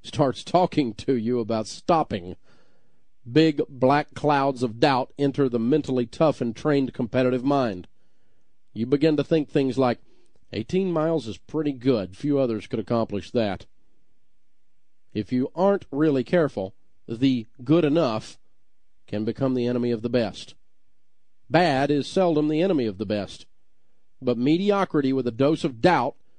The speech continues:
can keep you from excellence. Finishing well can be more important than starting well. At this point in your total money makeover, you are debt-free except the house, and you have three to six months of expenses saved for emergencies.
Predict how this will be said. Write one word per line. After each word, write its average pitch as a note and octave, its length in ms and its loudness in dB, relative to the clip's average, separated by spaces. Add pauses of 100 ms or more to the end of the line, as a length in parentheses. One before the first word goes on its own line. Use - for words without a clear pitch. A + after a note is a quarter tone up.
(340)
can G#2 160 -10
keep B2 240 -4
you B2 80 -4
from A#2+ 160 -4
excellence. A2 600 -6 (500)
Finishing D#3+ 640 2
well C#3 480 2 (400)
can G#3+ 320 0
be A2+ 220 -2
more C3+ 260 -4
important E3+ 460 -6
than G3 100 -4
starting C3+ 420 -4
well. G2 260 -6 (920)
At G#2 140 -6
this C#3+ 160 2
point G#2+ 340 -6
in B2+ 140 -4
your A#2+ 120 -2
total E3 360 0
money C3 180 0
makeover, B2+ 480 0 (320)
you E3+ 160 -2
are A#2+ 120 -2
debt-free C3 580 -2
except A2 300 -4
the B2 100 0
house, G#2+ 380 -6 (540)
and A2+ 320 -4
you B2+ 120 -2
have A2 180 -4
three C3 320 -2
to D#3 80 -2
six - 320 -4
months G#2+ 320 -4
of A2+ 140 -4
expenses A#2+ 500 -4
saved A#2+ 380 -2
for A#2 240 -4
emergencies. A#2 640 -4